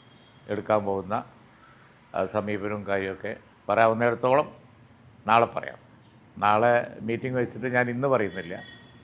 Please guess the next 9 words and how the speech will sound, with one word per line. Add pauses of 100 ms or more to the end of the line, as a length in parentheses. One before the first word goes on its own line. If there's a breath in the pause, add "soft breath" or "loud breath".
(540)
ഇലക്ഷൻ (100)
തന്നെയാണ് (260)
അജണ്ട. (1300)
ആ, (1500)
തദ്ദേശ (120)
തെരഞ്ഞെടുപ്പിൽ
നിന്ന്
കിട്ടിയ (300)
ഊർജം